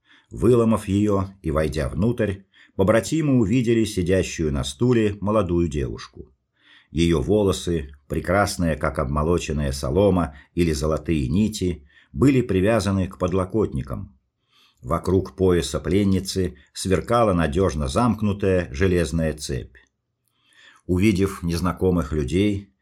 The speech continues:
девушка спросила, в чём была причина шума за дверью.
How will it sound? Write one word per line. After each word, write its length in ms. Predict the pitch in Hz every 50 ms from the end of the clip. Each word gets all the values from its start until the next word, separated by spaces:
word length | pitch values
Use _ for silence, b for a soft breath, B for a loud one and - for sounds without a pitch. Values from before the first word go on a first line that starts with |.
| _ _
девушка 520 | - 123 - 104 101 95 87 - - 90
спросила, 720 | 82 - - 76 76 73 - 92 98 98 92 90 85 80 B B B B
в 100 | _ -
чём 320 | - - 104 101 101 92 80
была 220 | 82 87 90 87
причина 560 | - - 80 76 - - 92 98 98 92 87
шума 400 | - - - 127 127 104 78 69
за 140 | 67 73 82
дверью. 580 | 76 76 85 87 71 - 117 107 107 - -